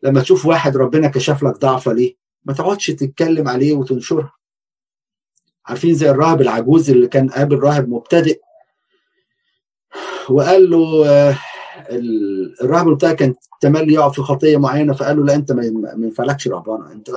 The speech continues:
تروح على العالم". فقابله راهب كده هو، آه، حكيم، قال له، "رايح فين؟" قال له، "ده ابويا قال لي انت ما تنفعش رهبانه". فصلى له كده هو،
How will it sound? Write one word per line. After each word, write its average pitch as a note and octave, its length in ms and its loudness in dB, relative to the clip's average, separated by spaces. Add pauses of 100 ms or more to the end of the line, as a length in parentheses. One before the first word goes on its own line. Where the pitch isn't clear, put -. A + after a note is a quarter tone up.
(280)
تروح D3+ 320 -2
على F#2+ 40 -12
العالم". A#2+ 320 -10 (2000)
فقابله D#3 520 2
راهب E3+ 260 4
كده C#3 220 2
هو، D#3 220 4
آه، G#2 580 -2
حكيم، A2+ 680 -2
قال C#3+ 140 0
له، C3+ 80 6
"رايح C#3 180 0
فين؟" C#3 200 -2
قال E3+ 180 -2
له، E3 100 -4
"ده C#3+ 320 2
ابويا D#3 380 4
قال D3+ 160 2
لي D3 340 2
انت C3+ 160 -4
ما B2 100 -10
تنفعش C3+ 420 -6
رهبانه". A2+ 800 -8 (840)
فصلى E3 640 2
له C#3 120 4
كده C3+ 220 2
هو، D3 360 2